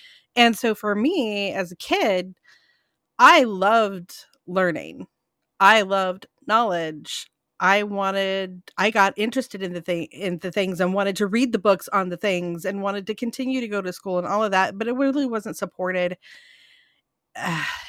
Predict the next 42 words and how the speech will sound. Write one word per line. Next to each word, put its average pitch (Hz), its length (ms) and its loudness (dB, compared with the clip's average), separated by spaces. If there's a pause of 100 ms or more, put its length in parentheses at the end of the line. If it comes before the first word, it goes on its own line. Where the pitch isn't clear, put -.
It 247 80 2
wasn't 302 240 6
supported 202 360 0
in 175 80 -2
the 175 60 0
way 165 160 2
that 156 160 -2
I 165 140 0
would 160 140 -2
have 147 120 -4
liked 151 340 -4
it 185 160 -6 (120)
to 220 100 -6
been 220 440 -2 (380)
supported 233 460 -2
in 185 160 0
my 160 140 -2
household 156 560 -4
because 226 400 0
it 262 120 0
just 302 160 2
simply 269 240 2
wasn't 214 300 -2
something 202 300 -2
that 175 100 -2
they 160 120 0
knew. 175 300 -6 (480)
And 175 320 2
I 220 80 2
can't - 300 -2
fault 202 240 0
them 151 140 -6
for 156 140 -4
that. 156 440 -2
They 214 100 2
don't 233 220 0
have, 220 400 2
they 196 80 2
didn't 247 160 2
have 247 140 4
that 247 100 4
experience. 202 880 -6